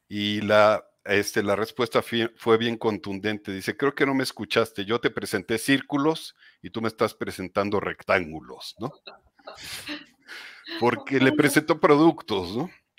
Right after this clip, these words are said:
Entonces, bueno, regresando a la pregunta original, pues sí, acercarse con alguien que entienda de la estrategia, que entienda de, de customer experience, que entienda, bueno, customer experience no tanto, de customer engagement,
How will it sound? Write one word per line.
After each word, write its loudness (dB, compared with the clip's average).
Entonces, 2
bueno, 8
regresando 4
a -2
la 2
pregunta -2
original, -4
pues -2
sí, 4
acercarse 2
con -2
alguien 0
que -12
entienda -4
de -8
la -6
estrategia, -6
que -12
entienda -6
de, -6
de -4
customer -2
experience, -8
que -12
entienda, -8
bueno, -4
customer -8
experience -10
no -10
tanto, -8
de -10
customer -4
engagement, -8